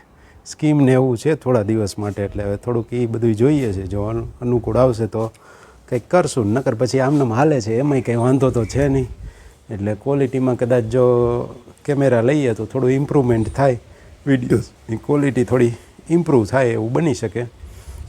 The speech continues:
ને કાં તો પછી ફોન અપગ્રેડ કરી શકીએ. ફોન અપગ્રેડ તો ગમે ત્યારે થાય, હજી પણ સેલ આવશે આગળ જતા દિવાળી ઉપર કે એમ.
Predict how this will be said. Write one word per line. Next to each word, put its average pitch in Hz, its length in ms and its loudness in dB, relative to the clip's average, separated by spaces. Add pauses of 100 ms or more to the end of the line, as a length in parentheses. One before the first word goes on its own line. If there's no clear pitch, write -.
(120)
ને 127 100 -6
કાં 135 140 2
તો 127 100 0
પછી 123 200 0
ફોન 139 320 0
અપગ્રેડ 113 440 0
કરી 123 220 0
શકીએ. 104 440 -6
ફોન 139 320 -2
અપગ્રેડ 123 340 -2
તો 117 100 -4
ગમે 135 260 0
ત્યારે 104 280 -2
થાય, 107 220 -4
હજી 110 140 0
પણ 113 200 -2
સેલ 117 300 0
આવશે 120 300 -2
આગળ 101 280 -2
જતા 101 320 -4 (640)
દિવાળી 117 360 2
ઉપર 101 260 -4
કે 98 140 -6
એમ. 104 160 -2